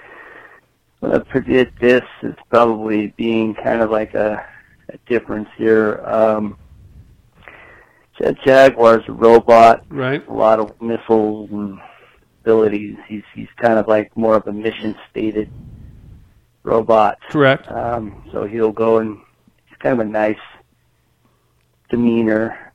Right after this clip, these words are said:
Speaker 1: and, uh, but I think he can be sabotaged by a human giant, like, uh,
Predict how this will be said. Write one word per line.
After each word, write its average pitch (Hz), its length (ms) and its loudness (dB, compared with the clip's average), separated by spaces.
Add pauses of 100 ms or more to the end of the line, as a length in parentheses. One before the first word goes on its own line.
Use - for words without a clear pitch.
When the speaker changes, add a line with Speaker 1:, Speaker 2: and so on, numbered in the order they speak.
Speaker 1:
and, 107 400 -6
uh, 107 340 0 (680)
but 113 120 -2
I 113 60 0
think 131 280 -4
he 131 100 -14
can 113 180 -8
be 110 280 -6
sabotaged 113 680 -2
by 104 380 -4 (840)
a 107 100 -4
human 117 760 -2 (600)
giant, 117 580 0 (500)
like, - 260 -18 (160)
uh, 107 260 -10